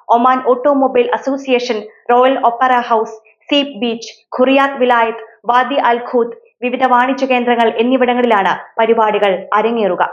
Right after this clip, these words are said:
അൽഖുറം പാർക്കിന്റെ തടാകം, സംഗീതവും വെളിച്ചവും ഒത്തുചേരുന്ന വാട്ടർ ഫൗണ്ടൻ ഷോ കൊണ്ട് വർണ്ണവിസ്മയം തീർക്കും. ഓപ്പൺ എയർ തിയേറ്റർ പോലെ സജ്ജീകരിക്കുന്ന ഇവിടെ കലയും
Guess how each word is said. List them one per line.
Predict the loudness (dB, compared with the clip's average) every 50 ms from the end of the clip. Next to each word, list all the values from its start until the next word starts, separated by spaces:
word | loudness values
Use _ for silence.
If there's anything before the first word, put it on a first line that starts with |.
| -6 -16 -20 -20 -8 -4 -2 0
അൽഖുറം | 0 -2 -2 0 0 0 2
പാർക്കിന്റെ | 2 0 0 0 -2 -4 -4 0 0 0 0 -2 -6 -12 -8 -4 -2
തടാകം, | 0 2 2 2 0 0 0 -2 -4 -4 -8 -18 -8 _
സംഗീതവും | -4 -4 -4 -2 -2 2 2 2 2 2 -2 -6 -4 -2
വെളിച്ചവും | -2 -2 -2 -2 0 2 2 2 2 0 0
ഒത്തുചേരുന്ന | -2 0 0 -2 -2 2 2 2 2 2 2 0 0 0 -4 -10 -16 -4
വാട്ടർ | 0 0 0 0 0 -2 -4 -6 -2 -2
ഫൗണ്ടൻ | -2 -2 0 -2 -4 -4
ഷോ | -4 -4 0 0 0 0 0
കൊണ്ട് | -4 -4 0 0 0
വർണ്ണവിസ്മയം | 2 2 0 -2 0 -2 -4 -2 -4 -6 -6 -6 -6 -4 -4 -2
തീർക്കും. | 0 0 0 0 -2 -6 -10 -10 -12 -16 -20 -20 -20 -6 0
ഓപ്പൺ | 0 0 2 2 0 0 2
എയർ | 0 0 0
തിയേറ്റർ | -2 -2 -2 -2 -2 -2 -2 -4 -2
പോലെ | 0 0 2 2 0
സജ്ജീകരിക്കുന്ന | 0 -2 -2 -2 0 0 0 2 0 0 0 0 0 2 0
ഇവിടെ | 0 0 -2 -2 0 0 0 -2 -4 -8 -14 _ _ -4
കലയും | -2 0 2 2 2 2 0 -2